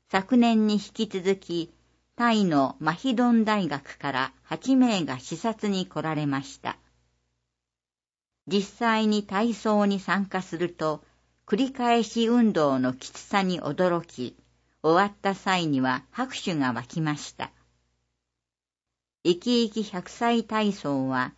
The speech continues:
能勢町にお住まいの高齢者なら、どなたでも参加が可能です。興味のある方は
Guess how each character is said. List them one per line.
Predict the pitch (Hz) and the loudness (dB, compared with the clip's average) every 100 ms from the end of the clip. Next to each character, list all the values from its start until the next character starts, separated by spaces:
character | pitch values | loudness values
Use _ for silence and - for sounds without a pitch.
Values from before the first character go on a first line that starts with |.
| _ _ _ | _ _ _
能 | 185 | -4
勢 | 190 240 | 0 0
町 | 226 220 208 196 | 0 2 2 2
に | 190 | 0
お | 175 | -2
住 | 170 214 202 | -4 -2 0
ま | 190 | 2
い | 185 | 0
の | 170 170 | -2 -4
高 | - 202 226 | -2 0 0
齢 | 214 196 | 0 -2
者 | 151 139 | -4 -4
な | 139 135 120 | -2 -2 -4
ら、 | 117 - _ _ _ - | -8 -10 _ _ _ -2
ど | 240 | 4
な | 269 262 | 4 2
た | 165 | -2
で | 139 160 | -2 0
も | 127 - - | -2 -4 -4
参 | 156 220 | 0 0
加 | 208 196 | 0 -2
が | 180 175 | -4 -4
可 | - 143 | -6 -2
能 | 180 175 160 | 0 -2 -2
で | 135 147 | -4 -6
す。 | - - _ _ _ _ _ _ _ _ _ _ _ _ _ _ | -12 -20 _ _ _ _ _ _ _ _ _ _ _ _ _ _
興 | - 240 226 | 0 4 6
味 | 196 | 4
の | 165 151 | 2 2
あ | 175 190 | 0 -2
る | 170 | -4
方 | 147 147 151 | -6 -6 -4
は | 127 123 | -2 -4